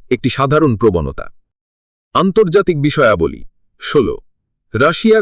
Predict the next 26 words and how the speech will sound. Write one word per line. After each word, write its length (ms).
কোন 240
সালে 300
ইউক্রেন 460
আক্রমণ 400
করে? 220
এই, 160
দুই 260
হাজার 280
একুশ, 300
বি, 220
দুই 260
হাজার 300
উনিশ, 300
সি, 260
দুই 240
হাজার 320
বাইশ, 360
ডি, 220
দুই 200
হাজার 380
তেইশ। 280
উত্তর 360
সি, 240
দুই 220
হাজার 340
বাইশ। 380